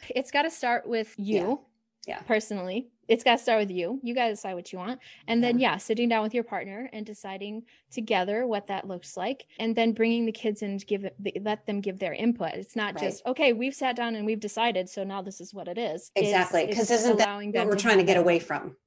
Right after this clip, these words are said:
Speaker 2: right?
Speaker 1: Yeah, exactly.
Speaker 2: Yeah.
Speaker 1: Because, okay, 'cause that's the next, 'cause we talked, there are those three components, right? There's of family culture that I talk about, and the first is the vehicle, and then navigation,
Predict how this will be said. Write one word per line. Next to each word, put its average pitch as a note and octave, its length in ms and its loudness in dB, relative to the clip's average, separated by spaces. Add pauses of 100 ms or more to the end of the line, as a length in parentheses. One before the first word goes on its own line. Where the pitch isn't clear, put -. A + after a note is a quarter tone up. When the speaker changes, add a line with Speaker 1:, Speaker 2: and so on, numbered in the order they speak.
Speaker 2:
right? E3+ 260 2
Speaker 1:
Yeah, E3 180 0 (160)
exactly. G#3 540 2 (140)
Speaker 2:
Yeah. - 240 -8 (140)
Speaker 1:
Because, B3 380 6
okay, G3+ 420 0
'cause A#3 100 -2
that's A#3 220 2
the A#3 100 2
next, A3+ 380 -2 (200)
'cause A3+ 200 2
we A3 80 2
talked, A#3+ 340 2
there A3 220 2
are G#3+ 140 4
those G#3+ 260 -2
three A#3 160 -2
components, A3+ 640 -4
right? G3 200 -2
There's G3+ 380 -4 (340)
of G#3 180 -2
family G#3 360 -4
culture A#3 320 0
that G3+ 140 0
I G3+ 80 2
talk G3+ 260 -2
about, F#3+ 340 0
and F#3+ 200 -6
the F#3+ 40 -18
first - 300 -8
is A3+ 100 -10
the C4 60 -4
vehicle, A3 500 0
and G#3 200 -4
then G3 120 -2
navigation, G3+ 840 0